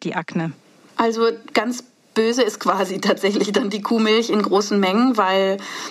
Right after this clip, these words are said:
Speaker 2: da, äh, gibt es die sogenannten insulinotropen Aminosäuren drin, Leucin, Isoleucin und Valin, die auch Muskeln wachsen lassen. Die sind auch zum Beispiel in Molke, in so Eiweißshakes drin, die viele Sportler nehmen, die auch Akne davon bekommen.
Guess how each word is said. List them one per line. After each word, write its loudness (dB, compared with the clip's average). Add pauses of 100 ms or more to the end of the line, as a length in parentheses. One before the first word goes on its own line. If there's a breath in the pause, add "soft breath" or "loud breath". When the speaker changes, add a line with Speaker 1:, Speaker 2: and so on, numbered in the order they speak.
(120)
Speaker 2:
da, 2
äh, -4
gibt -4
es -2
die -4
sogenannten 0
insulinotropen 0
Aminosäuren 2
drin, 4
Leucin, 0
Isoleucin 0
und -2
Valin, 2
die 0
auch -4
Muskeln 0
wachsen -2
lassen. 0
Die 0
sind -2
auch 0
zum -2
Beispiel 0
in 0
Molke, 2 (520 loud breath)
in 0
so 2
Eiweißshakes 0
drin, 4
die 0
viele 0
Sportler 0
nehmen, 2
die 2
auch -2
Akne -2
davon -2
bekommen. 0